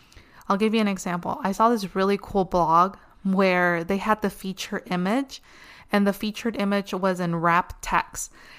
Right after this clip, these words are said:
That means that the article started beside the image, and then once the image, uh, was finished, it then, uh, took up, the text took up, you know, the majority of that space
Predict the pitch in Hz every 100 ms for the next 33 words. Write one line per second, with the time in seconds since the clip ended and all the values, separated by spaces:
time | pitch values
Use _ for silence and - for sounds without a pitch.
0 | - 202 202 220 220 208 196 185 180 170
1 | - 170 180 185 202 233 233 214 - 202
2 | 196 196 196 202 _ _ _ _ _ _
3 | _ _ _ - - 196 175 - 196 185
4 | 214 202 220 214 208 214 214 - - -
5 | 196 202 196 190 190 190 202 196 190 196
6 | 190 - - - _ _ _ _ _ _
7 | _ 185 170 160 160 180 180 - 220 226
8 | 302 339 - - - - - 202 208 208
9 | 202 - 190 175 175 - 226 - 202 190
10 | - - 185 180 - 233 233 - - 214
11 | - 180 - - 175 277 220 175 175 185
12 | 180 180 175 165 165 170 - - - _
13 | 208 175 165 -